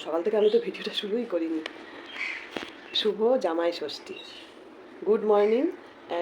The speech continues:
এবং শুভ জামাই ষষ্ঠী। তোমাদের সবাইকে জামাই ষষ্ঠীর অনেক অনেক শুভেচ্ছা, অভিনন্দন, আশীর্বাদ। যারা ছোট আছো, নতুন জামাই ষষ্ঠী করছো, যারা পুরনো জামাই, সবাইকে,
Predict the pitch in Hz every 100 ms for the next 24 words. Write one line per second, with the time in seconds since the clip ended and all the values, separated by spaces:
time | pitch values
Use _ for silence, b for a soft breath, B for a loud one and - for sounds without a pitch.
0 | 180 175 175 202 285 403 - - - 196
1 | 202 160 143 147 156 - - B B -
2 | - - - 175 180 185 170 175 196 196
3 | 202 170 165 175 180 - 185 180 170 202
4 | 202 196 190 170 180 180 185 180 - 170
5 | 180 175 175 180 180 B B - - -
6 | 185 185 175 170 175 170 156 175 175 -
7 | 170 175 B - 170 170 185 185 185 185
8 | 196 - 202 190 220 190 190 190 180 175
9 | 196 196 190 190 196 - - - 196 233
10 | 247 233